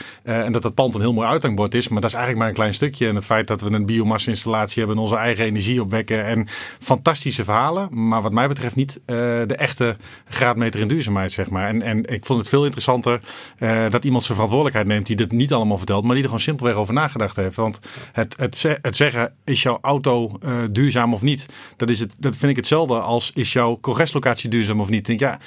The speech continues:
is de elektrische auto nou een duurzame auto, ja of nee? Nou, daar kunnen we echt wel flink over discussiëren wat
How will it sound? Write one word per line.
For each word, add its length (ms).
is 160
de 100
elektrische 420
auto 220
nou 120
een 60
duurzame 340
auto, 220
ja 180
of 60
nee? 200
Nou, 120
daar 80
kunnen 200
we 60
echt 140
wel 200
flink 200
over 180
discussiëren 600
wat 220